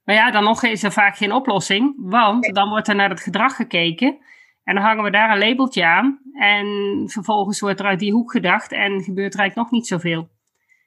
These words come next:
Speaker 2: Nee, klopt. En dat vind ik ook best wel heel pijnlijk, zeg maar. Een kind in het regulier onderwijs, wat ik nu op dit moment in het huidige systeem zie, bij ons op school ook,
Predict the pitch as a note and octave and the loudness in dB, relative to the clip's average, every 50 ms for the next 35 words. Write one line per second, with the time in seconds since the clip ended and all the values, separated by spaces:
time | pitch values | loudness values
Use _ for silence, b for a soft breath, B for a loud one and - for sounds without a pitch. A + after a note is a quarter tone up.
0 | _ _ - E4 D#4+ C#4+ - - D4 D#4 C#4+ - - - - - A#3+ B3 A#3+ A3+ | _ _ -2 0 0 0 0 0 0 2 2 0 0 -6 -6 -2 -2 -2 -2 -2
1 | - A#3 A3+ B3+ C#4 - - C#4+ C4 - G3+ G#3+ G#3 G#3+ G#3+ G#3 G#3 - - G#3 | -4 -2 0 0 0 0 -4 -8 -6 -4 -2 -2 -2 -2 -4 -6 -4 -2 -2 -2
2 | G3 G3 G3 G3 F#3+ - - _ - B3+ B3+ C#4+ D4+ B3+ G3+ F3 E3+ - - - | 0 -2 -2 -6 -8 -10 -10 _ -2 0 0 0 0 0 0 -2 -2 -4 -6 -8
3 | - F3 - - - D#3+ E3 E3+ - - - G3+ - - B3 B3 B3 A#3 A3+ - | -6 -6 -6 -6 -6 -6 -4 -4 -6 -8 -12 -16 -12 -6 -4 -4 -4 -4 -6 -10
4 | - - - G#3 G3+ - - G#3 G#3+ A3+ A3+ - G#3+ A3+ B3 C4 B3+ B3 A#3 A3 | -14 -18 -16 -14 -10 -6 -2 -2 -2 -2 -2 -4 -4 -4 -2 -2 -4 -4 -2 -2
5 | G3 F3 E3 E3+ F3 F3 - F3+ F#3 F#3 - G#3+ A#3+ A#3+ A3+ A#3 A#3 A#3 A#3 A3 | 0 0 0 0 0 -2 -4 -6 -8 -6 -4 -2 -2 -2 -2 -4 -6 -10 -8 -6
6 | G#3 G#3 G3+ G3+ - G3+ F#3+ - - G#3 G#3 G#3 A3+ A3+ - - - G#3 - - | -6 -6 -6 -6 -8 -12 -12 -6 -2 -2 0 0 -2 -6 -12 -16 -18 -14 -8 -6
7 | G#3 F3+ F#3+ G3 F#3 - F#3 G3 G#3 G3 F#3 G#3 C4 - - G3 F3+ E3+ F3 E3+ | -6 -4 -6 -6 -12 -12 -8 -6 -6 -6 -6 -8 -10 -8 -6 -6 -6 -6 -6 -8
8 | - - - - - F#3+ F#3 F#3 - - F3+ F3+ F3+ A#3+ A#3+ - b b | -14 -20 -18 -8 -4 -2 -2 -2 -2 -4 -4 -4 -4 -4 -4 -6 b b